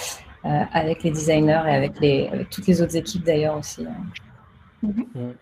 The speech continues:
Speaker 3: Et si on veut, euh, rajouter un mot sur, ouais, cette mission avec des objectifs, euh, ultra concrets, on va parler de rendre l'expérience claire, simple, cohérente. Et ça, on peut en dire autant du designer, en fait. Donc, effectivement, la mission et son impact au sein de l'équipe produit,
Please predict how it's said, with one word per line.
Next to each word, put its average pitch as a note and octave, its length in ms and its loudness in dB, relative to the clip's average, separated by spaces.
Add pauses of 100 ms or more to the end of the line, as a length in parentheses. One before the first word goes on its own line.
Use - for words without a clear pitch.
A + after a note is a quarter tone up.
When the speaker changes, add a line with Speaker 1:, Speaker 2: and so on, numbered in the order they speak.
(100)
Speaker 3:
Et B2 80 -8
si A2+ 180 -6
on B2+ 120 -2
veut, C3 180 4
euh, B2 260 6
rajouter A#2 380 2
un B2+ 60 6
mot C#3+ 120 4
sur, B2 280 0
ouais, A#2+ 180 8
cette A2+ 220 -4
mission C#3 420 0
avec B2+ 140 2
des A#2 180 -2
objectifs, A#2 580 -6
euh, G#2+ 220 -6
ultra G#2+ 260 -2
concrets, B2 440 0
on B2 80 6
va A#2 100 2
parler A#2+ 240 2
de A#2 140 -2
rendre A#2+ 260 0
l'expérience A#2 480 -4
claire, C#3+ 400 2
simple, C3 480 -2
cohérente. B2+ 580 2 (380)
Et A2+ 60 -10
ça, B2 200 -2
on A#2 120 -2
peut A#2 100 -6
en A2+ 100 -2
dire A2+ 160 0
autant A#2 360 0
du A2 160 -4
designer, A#2+ 480 0
en A2 60 -4
fait. A2+ 160 -6
Donc, A2 280 -8 (540)
effectivement, C3 480 0
la A2 100 0
mission B2+ 600 -2
et A2 180 2
son A#2 240 -4
impact B2+ 580 0
au A#2 60 -4
sein A#2 160 -8
de A2+ 60 -2
l'équipe A2+ 240 -4
produit, C#3 440 -2